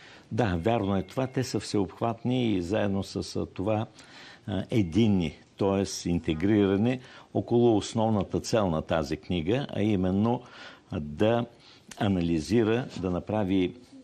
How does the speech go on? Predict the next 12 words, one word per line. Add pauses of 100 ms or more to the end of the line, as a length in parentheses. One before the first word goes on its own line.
(320)
диагноза (460)
на
промените (180)
в, (180)
а, (400)
а,
мас-медиите, (380)
в (100)
имиджа,
в
политическата
комуникация